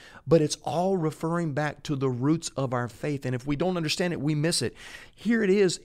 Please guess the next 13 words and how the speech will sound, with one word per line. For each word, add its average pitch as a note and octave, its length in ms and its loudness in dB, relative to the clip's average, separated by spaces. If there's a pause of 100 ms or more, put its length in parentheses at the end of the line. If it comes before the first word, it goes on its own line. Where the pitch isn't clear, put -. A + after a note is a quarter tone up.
baptism D3+ 800 -2
meaning D3 260 -2
so G#3 460 0
much F3 340 -2
more D#3 420 2
than C3 180 -6
what D3 120 -4
we've C3+ 240 -4
ever E3+ 260 0
given C#3+ 280 0
it - 160 -8
credence F#3 560 -2
for. F#2+ 340 -6